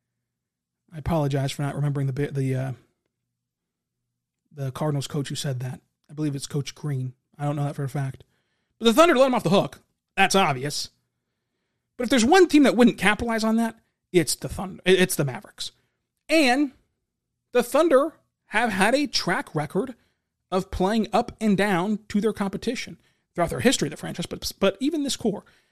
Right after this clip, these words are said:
has had a track record of playing up and down to their competition. So what happens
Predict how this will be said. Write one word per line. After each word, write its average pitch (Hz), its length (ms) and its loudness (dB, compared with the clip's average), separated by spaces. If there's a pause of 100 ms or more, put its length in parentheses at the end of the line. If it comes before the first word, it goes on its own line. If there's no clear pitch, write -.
(140)
has 160 160 -6
had 165 140 2
a 143 40 0
track 151 240 -4
record 147 160 -6
of - 80 -14
playing 196 180 -6
up 165 140 -8
and 147 100 -2
down 139 140 -2
to 139 40 -6
their 143 80 -8
competition. - 520 -14 (480)
So 233 460 4 (220)
what 247 180 -2
happens 240 640 -2